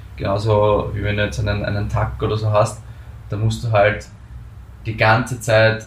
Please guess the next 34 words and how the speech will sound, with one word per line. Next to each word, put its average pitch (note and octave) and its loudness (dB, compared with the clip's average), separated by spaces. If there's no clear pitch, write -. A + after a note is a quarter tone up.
noch A2+ -2
mehr G2 2
pushen, - -6
ja. G2+ -2
Also G2 -2
es G#2 -2
macht G#2 0
halt G#2+ 2
dein, G#2 -2
dein G2 -2
Leben A2 2
im A2+ 4
Handstand G#2 2
nicht G#2+ -4
unbedingt G2+ -2
einfacher. - -4
Drum A2+ 0
gute, C3+ 4
gute D3 -2
Technik, C#3+ 2
einen A#2+ 0
guten, C3+ 2
gutes C#3 0
Alignment A#2 2
und A2 -6
dann G#2+ 0
ist A2 -2
halt G2+ 0
natürlich A2 -4
der G2+ 4
Erfolg A2 2
auch - 2
schneller F#2 0
da. - 0